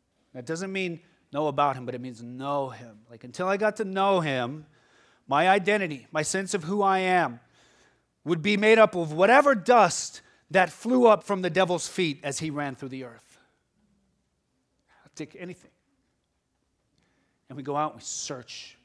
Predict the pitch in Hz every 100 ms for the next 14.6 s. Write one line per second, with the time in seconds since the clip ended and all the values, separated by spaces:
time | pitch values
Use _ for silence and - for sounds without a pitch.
0 | _ _ _ _ _ _ - 113 101 90
1 | _ _ _ _ _ _ _ _ _ _
2 | _ _ _ _ _ _ _ _ _ _
3 | _ _ _ _ _ _ _ _ _ _
4 | _ _ _ - 117 185 170 156 131 117
5 | 117 117 117 151 170 - 180 - 110 -
6 | - 147 147 123 127 151 156 131 127 127
7 | 131 110 151 156 - 131 123 120 120 147
8 | 147 151 151 151 - 127 120 120 120 120
9 | _ _ _ _ _ _ _ _ _ _
10 | _ - - - 139 135 135 135 131 _
11 | _ _ _ _ _ _ _ _ _ _
12 | _ - 135 123 143 139 - 143 131 135
13 | 151 135 143 127 127 - 120 - 127 123
14 | 127 131 127 - -